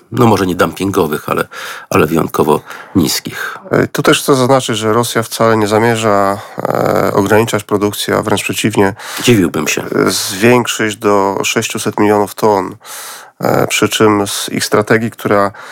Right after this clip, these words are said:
Speaker 2: e, jest ogólnie dostępna, wynika, że oni wcale nie zamierzają ograniczać, e, kierunku zachodniego, e, im-,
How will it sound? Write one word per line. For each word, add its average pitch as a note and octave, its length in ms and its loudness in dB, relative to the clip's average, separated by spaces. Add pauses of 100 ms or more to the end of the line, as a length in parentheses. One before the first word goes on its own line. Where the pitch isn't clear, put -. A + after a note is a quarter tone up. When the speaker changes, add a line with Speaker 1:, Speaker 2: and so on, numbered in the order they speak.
(280)
Speaker 2:
e, G2 340 2
jest G2+ 360 0
ogólnie G#2+ 300 4
dostępna, G#2+ 480 0
wynika, G#2 480 -2
że G#2+ 160 0
oni G#2 120 2
wcale A2 300 2
nie A2 100 4
zamierzają G#2 400 0
ograniczać, G#2 560 -2 (480)
e, G2 680 2
kierunku G2+ 800 0 (340)
zachodniego, G#2 880 2 (500)
e, G2 960 0
im-, G2 180 -2